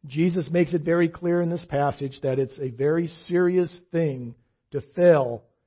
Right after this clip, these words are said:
in the feeding of the household of God. The wicked servant's neglect results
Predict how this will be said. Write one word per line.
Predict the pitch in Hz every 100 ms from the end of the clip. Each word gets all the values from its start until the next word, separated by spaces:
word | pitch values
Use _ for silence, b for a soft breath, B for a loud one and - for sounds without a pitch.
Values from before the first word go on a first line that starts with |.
| _ -
in | 139
the | 131 -
feeding | 185 170 156 127
of | 123
the | 123
household | 127 131 - 127
of | 117 127
God. | 123 117 113 _ _ _ _ _ _ _ _ _ _ _ _ _ _ _ _ _ _ _ _ _ _ _ _ _ _ _ _ _ _ _ _ _ _ _ _ _ _ _ _ _ _ _ -
The |
wicked | 139 170 170 -
servant's | - 175 175 165 160 - -
neglect | 143 139 147 165 170 165
results | 143 143 131 156 170 165